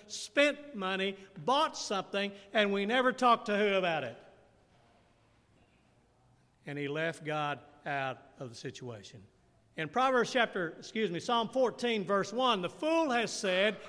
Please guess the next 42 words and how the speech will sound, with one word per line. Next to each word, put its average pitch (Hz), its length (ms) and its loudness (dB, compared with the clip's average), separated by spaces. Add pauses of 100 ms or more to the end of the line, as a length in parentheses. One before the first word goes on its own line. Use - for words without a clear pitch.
(120)
"There 196 240 6
is 240 400 6
no 214 260 4
God." 190 560 0 (1800)
And 196 200 0
God 269 280 6
already 233 260 8
calls 285 500 4
him. 170 180 -2
He 269 160 0
already 277 200 4
called 320 320 6
him 262 120 2
a 208 40 2
fool, 202 320 4
didn't 160 280 0
he? - 120 -10
He 196 120 0
called 247 300 2
him 277 100 2
a 247 40 2
fool 190 400 2 (200)
in 226 120 2
that 190 160 2
scene 240 360 2
right 226 260 4
there. 147 380 0 (360)
When 190 220 0
God 254 340 6
had 196 200 0
given 294 320 2
this 202 220 0
man 165 360 -2 (160)
everything 254 640 2
that 190 180 -2
he 175 80 -2
needed, 175 480 -4
he 233 100 2
had 196 240 0
the 170 80 -4
best 240 520 0
land. 180 760 -4